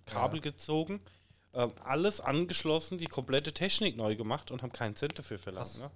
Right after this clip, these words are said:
Speaker 1: Musst du
Speaker 2: Ja.
Speaker 1: auch mal, musst du dazu
Speaker 2: Ja, ja.
Speaker 1: gut halten,
Speaker 2: Nee,
Speaker 1: ne?
Speaker 2: ich bin ja auch vom, vom, der Typ am Telefon super nett, hilfsbereit, die, die Moderatoren in, im Forum super nett, das funktioniert alles einwandfrei. Ich war halt einfach verunsichert, weil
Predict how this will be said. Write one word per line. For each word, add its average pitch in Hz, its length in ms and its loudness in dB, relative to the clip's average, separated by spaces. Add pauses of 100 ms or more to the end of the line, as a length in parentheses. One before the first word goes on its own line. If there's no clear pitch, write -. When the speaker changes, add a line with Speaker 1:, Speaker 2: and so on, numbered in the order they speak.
(120)
Speaker 1:
Musst 151 240 2
du - 20 8
Speaker 2:
Ja. 143 60 6
Speaker 1:
auch 180 160 10
mal, 190 180 8
musst 165 260 -2
du 170 80 2
dazu 147 140 2
Speaker 2:
Ja, 262 120 4
ja. 240 40 4
Speaker 1:
gut 147 100 2
halten, 104 240 -2
Speaker 2:
Nee, 127 100 2
Speaker 1:
ne? 214 40 4
Speaker 2:
ich 202 140 -2
bin 165 120 -2
ja 165 160 6
auch 160 120 0
vom, 151 280 -2
vom, 143 300 -2 (480)
der 139 120 6
Typ 185 200 -2
am 156 140 0
Telefon 175 500 2
super 170 340 4
nett, 165 220 0
hilfsbereit, 147 720 0
die, 151 240 -2
die 143 320 0
Moderatoren 143 720 2
in, 147 240 -6
im 143 160 -2
Forum 165 420 4
super 156 320 2
nett, 156 160 0
das 135 80 0
funktioniert 180 460 -2
alles 156 180 -2
einwandfrei. 151 560 0 (460)
Ich 120 120 0
war 139 140 8
halt 175 140 2
einfach 160 340 0
verunsichert, 175 880 0
weil 143 320 2